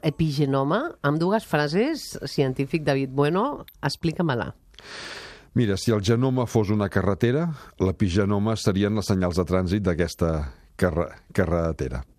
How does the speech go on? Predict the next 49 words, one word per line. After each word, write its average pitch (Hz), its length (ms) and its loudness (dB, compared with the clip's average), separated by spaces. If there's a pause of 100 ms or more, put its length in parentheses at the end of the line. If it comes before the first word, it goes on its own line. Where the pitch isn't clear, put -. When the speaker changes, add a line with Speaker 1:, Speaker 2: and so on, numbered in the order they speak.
(180)
Speaker 1:
Mhm, 127 420 -2
molt 139 160 0
visual. 123 440 -2 (260)
Speaker 2:
Ara 113 220 2
ho 117 80 0
explico 113 420 2
d'una 139 160 0
manera 123 320 0
una 113 180 -2
mica 147 300 2
més 135 240 2
lenta, 113 340 2
si 120 200 0
Speaker 1:
<laughs> - 20 -2
Sí, 120 60 -4
Speaker 2:
vols. 113 340 -2 (220)
Speaker 1:
sí. 151 100 0 (300)
Speaker 2:
A 107 100 2
veure, 92 240 2
el 104 160 0
genoma 135 460 2 (240)
són 110 260 2
les 95 100 0
instruccions 104 840 0
que 98 100 2
fan 95 240 0
que 95 100 0
el 90 80 2
nostre 87 320 0
cos 95 360 0 (100)
funcioni 95 800 0 (220)
i 85 360 0
es, 80 220 -2 (240)
i 85 180 0
es 73 340 -2
formi 95 520 0
des 80 280 -2
de, 80 140 0 (160)
des 76 220 -2
de 76 120 0
la 76 120 -2
concepció 160 720 -2
Speaker 1:
Mhm. 120 400 -4
Speaker 2:
fins, 85 500 -2
fins 80 240 -4
que 82 80 -2
som 78 220 -2
grans, 67 380 -4
no? 147 180 0